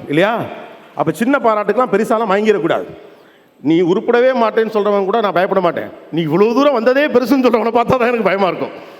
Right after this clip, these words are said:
ஏன்னா நம்ம பொட்டன்ஷியாலிட்டி என்ன நமக்கு தான் தெரியும். நீ இவ்வளவு தூரம் வந்ததே பெரிது என்ற வார்த்தையை நம்புவது,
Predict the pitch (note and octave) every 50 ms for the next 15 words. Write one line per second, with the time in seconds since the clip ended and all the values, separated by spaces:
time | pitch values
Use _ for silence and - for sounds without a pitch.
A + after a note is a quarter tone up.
0 | - - - - - - - - E3 G#3+ G#3+ G3+ A3 A#3 G3+ G3 A3 G#3+ - G3+
1 | G#3 C#4 C#4 B3+ C4+ B3 A#3+ A#3 A3 A3 B3 A#3+ G3+ G#3 A#3+ B3 A3 B3 A#3 G3+
2 | G3+ F#3+ D#3 B2 - - - - - - - - E3 E3+ D#3 D3+ G#3 B3+ B3 B3+
3 | A#3+ C4+ D4 C#4+ C4 A#3+ A#3 A#3 B3+ B3+ C4 B3+ C4 A#3 A3+ B3 A3 A#3 A3 G3+
4 | G3 F#3+ G3 A3 A3 A#3+ A3+ G#3 F3+ F#3 G#3 G3+ A3+ G#3+ G3+ F3+ G3 G3+ G#3 G3+
5 | -